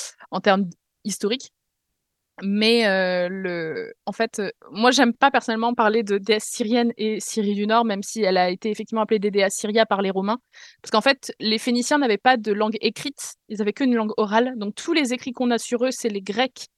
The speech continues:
les Romains et les Égyptiens qui ont écrit sur eux.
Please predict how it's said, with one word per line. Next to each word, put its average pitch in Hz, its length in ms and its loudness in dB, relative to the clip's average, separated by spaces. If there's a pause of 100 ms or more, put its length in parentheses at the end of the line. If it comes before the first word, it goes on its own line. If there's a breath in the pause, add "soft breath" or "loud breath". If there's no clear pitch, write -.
(420)
les 196 640 -2
Romains 254 380 2 (160)
et 220 80 2
les 208 240 0
Égyptiens 262 440 -2
qui 254 160 -10
ont 208 80 -6
écrit - 280 -8
sur 202 280 -6
eux. 285 100 0